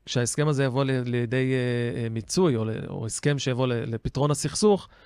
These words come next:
אמנם הוא יהיה בעברית, אבל ההתאמה שלו לחוק באותה מדינה היא כמובן בסיסית, ויכול להיות שגם נפעיל אותך,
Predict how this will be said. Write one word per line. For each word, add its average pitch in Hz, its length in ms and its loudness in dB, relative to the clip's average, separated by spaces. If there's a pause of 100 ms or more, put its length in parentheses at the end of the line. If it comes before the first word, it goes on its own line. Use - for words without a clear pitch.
(300)
אמנם 160 300 6
הוא 180 100 6
יהיה 160 140 6
בעברית, 156 420 4
אבל 123 220 2
ההתאמה 123 400 2
שלו 151 240 0
לחוק 117 560 0
באותה 123 380 0
מדינה 131 560 0
היא 110 480 -4 (360)
כמובן 113 280 0
בסיסית, 139 440 0 (880)
ויכול - 220 0
להיות 123 120 2
שגם 117 160 0
נפעיל 117 220 0
אותך, 117 140 0